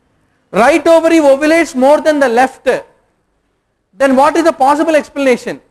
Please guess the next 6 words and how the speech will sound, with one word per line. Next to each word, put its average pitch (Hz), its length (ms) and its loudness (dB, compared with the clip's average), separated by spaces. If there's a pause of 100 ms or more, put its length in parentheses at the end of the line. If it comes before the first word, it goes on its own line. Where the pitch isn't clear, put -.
(400)
Can 262 140 -2
you 269 80 0
say 277 160 0
right-handedness 277 840 -2
is 247 120 -6
responsible? 254 600 -2